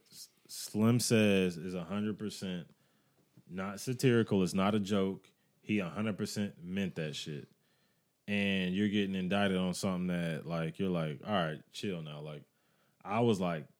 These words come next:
saying that, but I wasn't really meaning that shit. Like, and then, and in the age of, like, joking, that's, that's the next thing is, like, the next frontier. Once they cancel comedians and we have politically correct comedy out here,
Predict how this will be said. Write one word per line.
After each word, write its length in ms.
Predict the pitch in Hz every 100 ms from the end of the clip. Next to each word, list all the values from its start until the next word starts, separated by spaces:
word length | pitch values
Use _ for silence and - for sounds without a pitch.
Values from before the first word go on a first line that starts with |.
| _ _ _ _
saying 480 | - 113 214 143
that, 220 | 110 104 92
but 100 | 98
I 100 | 107
wasn't 300 | 107 92 92
really 240 | 87 76
meaning 420 | 73 90 104 95
that 180 | 85 82
shit. 160 | - 85
Like, 260 | 82 76 - _ _ _
and 160 | 117 120
then, 160 | 139 120
and 180 | 131
in 120 | 127 123
the 200 | 107 143
age 220 | 202 175
of, 80 | 151
like, 220 | 120 92
joking, 480 | 101 160 175 135 117
that's, 180 | 190
that's 320 | 170 120 175 180
the 80 |
next 300 | 143 185 190
thing 160 | - 220
is, 100 | 180
like, 160 | 147 113
the 80 | 104
next 340 | 107 156 151
frontier. 600 | - 147 143 160 143 101 - - _
Once 240 | 104 147 160
they 140 | 160
cancel 340 | 139 160 151 131
comedians 720 | 98 92 139 170 180 185 82
and 160 | 104
we 80 | 127
have 180 | 123 120
politically 500 | 110 117 117 110 101 _
correct 440 | - 101 110 - - - _ _ _ _ _ -
comedy 520 | - 131 156 165 170
out 180 | 170 170
here, 280 | 185 190